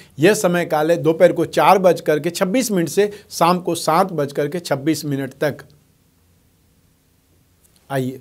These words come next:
अब बात करें यात्रा मुहूर्त की। आज के दिन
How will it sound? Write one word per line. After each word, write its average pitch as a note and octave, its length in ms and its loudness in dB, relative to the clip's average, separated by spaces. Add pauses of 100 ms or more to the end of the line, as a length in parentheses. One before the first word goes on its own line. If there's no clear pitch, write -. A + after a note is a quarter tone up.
अब D#3 100 -2
बात C3+ 240 -4
करें D3 200 -10 (280)
यात्रा C#3+ 340 -2
मुहूर्त C#3+ 300 -4
की। F#3 160 -12 (1400)
आज F3 220 8
के F3+ 120 2
दिन D#3+ 220 0